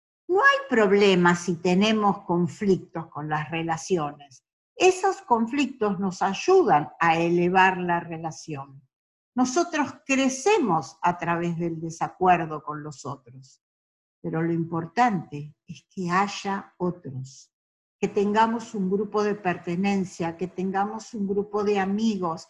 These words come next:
que tengamos alguien con quien hablar. Y aunque estemos adentro de la casa, aunque estemos en plena pandemia, aunque no podamos salir,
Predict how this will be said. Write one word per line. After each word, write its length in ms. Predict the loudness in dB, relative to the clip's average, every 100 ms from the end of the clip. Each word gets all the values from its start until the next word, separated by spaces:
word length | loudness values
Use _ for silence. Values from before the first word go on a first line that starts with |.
| _ _ _ _
que 80 | -6
tengamos 640 | -2 -2 0 0 0 0
alguien 340 | 0 2 0 0
con 220 | 0 -2
quien 220 | -2 0
hablar. 580 | 0 2 4 4 2 -8 _ _ -2
Y 80 | 0
aunque 220 | 2 -2
estemos 580 | -4 -2 0 0 -4 -10 _ _
adentro 500 | 0 2 2 0 -2
de 140 | 0 0
la 200 | 0 2
casa, 520 | 2 2 0 0 0
aunque 300 | -2 -6 -12
estemos 540 | -6 -4 -2 -4 -6
en 200 | -4 -4
plena 360 | -2 -2 -2 -2
pandemia, 760 | -2 -2 2 2 0 -2 0 0
aunque 320 | -2 -4 -6
no 180 | -6 -6
podamos 520 | -4 -2 -4 -8 -10
salir, 560 | -4 0 0 -2 -6